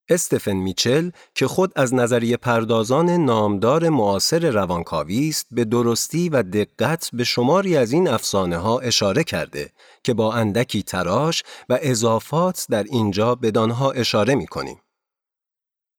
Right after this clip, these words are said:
در نظر او، پاسخ به پرسش از چیستی روانکاوی بنابر دلایلی چند دشوارتر از آنی است که در بادیه امر می‌نماید.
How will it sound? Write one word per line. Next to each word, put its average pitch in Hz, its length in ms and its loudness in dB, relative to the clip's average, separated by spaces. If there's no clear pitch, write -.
در 131 140 4
نظر 131 340 4
او، 147 360 2
پاسخ 147 520 0
به 180 120 2
پرسش 156 540 -2
از 165 200 -2
چیستی 127 640 0
روانکاوی 95 1080 -2
بنابر 165 480 2
دلایلی 117 680 0
چند 151 680 -2
دشوارتر 123 680 2
از 110 140 0
آنی 92 300 -2
است - 140 -8
که 117 100 -2
در 110 160 2
بادیه 98 520 0
امر 127 300 0
می‌نماید. 78 600 -4